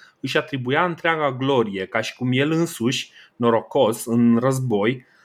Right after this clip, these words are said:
ar fi mărit cu generalii și armatele sale statul. Bun, hai să zic, uh, care e problema cu dacii,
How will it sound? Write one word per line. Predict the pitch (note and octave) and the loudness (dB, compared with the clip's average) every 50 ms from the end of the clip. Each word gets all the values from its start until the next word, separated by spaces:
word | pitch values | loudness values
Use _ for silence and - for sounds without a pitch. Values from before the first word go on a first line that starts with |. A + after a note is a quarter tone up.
| _ _ | _ _
ar | - C#3+ D3 | -6 -6 -6
fi | - - D#3 | -4 -8 -4
mărit | C#3+ C3 B2+ D#3 F#3 - | -4 -2 -2 -4 -6 -8
cu | _ F#3+ | _ -8
generalii | D#3 D#3+ D#3 C#3+ C3 A#2+ B2+ C#3 C#3 C#3 | -4 -4 -4 -2 -2 0 0 0 -2 -2
și | C#3 C3 - C3+ | -6 -6 -4 0
armatele | A#2+ A#2+ A#2 A#2+ A#2 A#2 - C3 C3+ C3+ - A#2 A2+ G#2+ | 0 2 2 0 -2 -4 -4 -4 -4 -2 -2 -2 -2 -4
sale | - - B2+ B2 B2 A#2 | -2 0 2 2 2 2
statul. | A#2 A#2 - - G#2+ F#2 - - - - - _ _ _ _ _ _ - - - - - _ _ _ _ _ _ | 0 -2 -2 -2 -2 -2 -2 -6 -16 -20 -20 _ _ _ _ _ _ -20 -20 -20 -20 -20 _ _ _ _ _ _
Bun, | D3 D3+ D3+ B2+ G#2+ A2+ - | 0 2 2 2 2 0 -6
hai | - - E3 F3+ | -2 0 2 2
să | F3 - G#3 | 2 0 -4
zic, | F#3 D#3+ E3 F#3+ F#3 F#3+ - - - F3+ | -4 -2 -4 -6 -6 -8 -14 -10 -4 0
uh, | E3+ E3 D#3+ | 0 0 0
care | E3 - F3 E3+ | 0 0 0 0
e | E3 | -2
problema | E3+ D3+ D3 D#3+ D#3+ D#3 C#3 A#2+ | -2 -4 -2 -2 0 0 0 -2
cu | - - A#2+ | -2 -6 -10
dacii, | A2+ G#2 A#2+ A2+ G#2+ - - - - - E2 - | -6 -2 0 0 0 -2 -4 -10 -14 -14 -16 -20